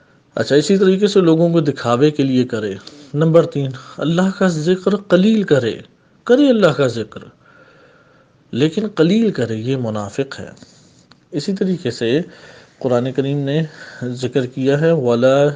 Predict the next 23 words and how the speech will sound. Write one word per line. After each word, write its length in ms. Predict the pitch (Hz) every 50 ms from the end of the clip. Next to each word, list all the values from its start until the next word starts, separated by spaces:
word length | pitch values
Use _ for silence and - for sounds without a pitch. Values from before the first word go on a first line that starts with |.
| 143 -
सूरह 280 | - - 131 123 123 120
तौबा 280 | 117 - 117 117 117 117
आयत 180 | 117 110 - 120
नंबर 200 | 117 117 135 123
चौवन 480 | 117 - - 117 110 110 110 127 123 120
में, 220 | 110 101 95 95 - _ _ _ _ _ _ _ _ _ _ _ _ _ _ _ _ _ -
वला 300 | 110 113 117 127 127 123
यातून 580 | 127 127 127 - - - - - 147 151 151 147
अस्सलात 640 | 147 143 - - - 120 120 127 135 139 135 135 -
व 240 | 127 120 123 123 120 - - 131
इल्ला 280 | 139 139 143 151 147 139
वहुम 320 | 120 113 107 123 127 127
कुसाला, 680 | 123 - 120 107 - - 113 110 107 101 90 80 - - - _ _ _ _ _ _ _ - - - _ _ _ _ _ _ _ _
वो 120 | 120 127 147
नमाज 380 | 147 135 131 131 139 151 160 -
की 120 | - 156
तरफ 300 | 147 156 160 156 151 - 160
नहीं 160 | 165 180 175
आते 360 | 170 180 180 180 - 190 175 175
लेकिन 720 | 170 156 147 147 - - 170 175 185 185 185 185 185 190 185 - - - _ _ _ _ _ -
सुस्ती 480 | - - - - 156 - - - - 139
बरतते 420 | 127 120 110 110 107 104 _ - 110
हैं। 180 | 101 98 110